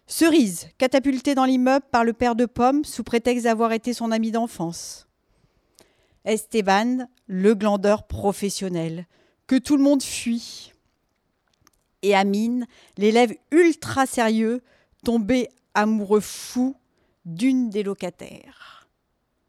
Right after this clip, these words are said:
Mais, mais tout ce petit monde, qui doit déjà cohabiter au sein du même immeuble, non sans mal, ne serait rien sans le plus terrible des colocataires, la créature du grenier.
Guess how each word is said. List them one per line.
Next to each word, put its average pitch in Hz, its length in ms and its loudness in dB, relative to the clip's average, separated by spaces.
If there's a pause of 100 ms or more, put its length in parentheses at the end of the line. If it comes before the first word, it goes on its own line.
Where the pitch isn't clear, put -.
(140)
Mais, 277 500 0 (260)
mais 254 440 2
tout 254 200 -6
ce 220 160 -2
petit 196 360 -4
monde, 277 380 2 (340)
qui 277 180 2
doit 285 160 8
déjà 277 320 4
cohabiter 285 640 2
au 254 120 4
sein 262 280 2
du 233 140 4
même 208 180 4
immeuble, 247 480 4 (240)
non 202 240 2
sans 214 220 0
mal, 277 420 2 (480)
ne 196 140 -2
serait 233 340 -2
rien 233 480 -2 (140)
sans - 240 -4
le 202 100 2
plus - 300 -8
terrible 226 880 0
des 180 160 -6
colocataires, 214 1040 0
la 170 160 -6
créature 196 640 -6
du 185 100 -6
grenier. 165 400 -6